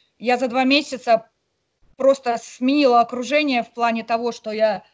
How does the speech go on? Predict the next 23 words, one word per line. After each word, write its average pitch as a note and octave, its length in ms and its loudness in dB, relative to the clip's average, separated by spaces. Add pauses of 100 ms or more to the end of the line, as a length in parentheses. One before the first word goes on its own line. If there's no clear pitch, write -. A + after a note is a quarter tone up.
(1400)
То - 80 -10
есть C4 140 -8
я C4+ 120 2
столько E4 420 -4
получила B3+ 520 -6
полезной A#3 400 -2
информации, G#3 800 -6
то - 120 -18
есть G#3 140 -18
у A#3 60 -16
меня B3+ 200 -2
настолько C#4 680 -2
голова A#3+ 600 0 (640)
изменилось C4+ 600 -2
мышление, A3+ 720 -6 (400)
потому C4 340 0
что C4 260 -2
в A#3 240 -6
Инстаграме C4 840 0
выкладывали A#3 600 -2
все A3 260 -8
вот, G3+ 400 -12
э, G3+ 340 -6